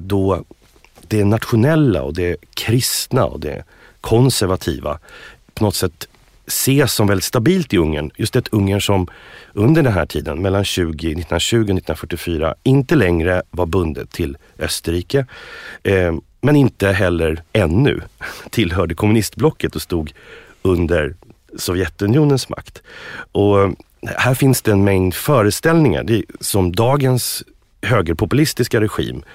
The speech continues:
försöker att damma av och, och just, eh,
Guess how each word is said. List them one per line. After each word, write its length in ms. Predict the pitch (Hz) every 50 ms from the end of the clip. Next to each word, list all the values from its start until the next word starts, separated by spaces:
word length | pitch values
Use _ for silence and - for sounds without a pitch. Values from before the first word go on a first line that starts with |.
| - - _
försöker 420 | - - 95 - 95 87 - 92 90
att 80 | 85
damma 260 | 82 92 92 92 95
av 580 | - 120 147 139 113 85 69 58 62 69 71 80
och, 440 | 80 80 80 78 76 - - _ -
och 240 | 76 80 78 76 - - - _ - - - -
just, 360 | 92 107 - - - - -
eh, 100 | 87 80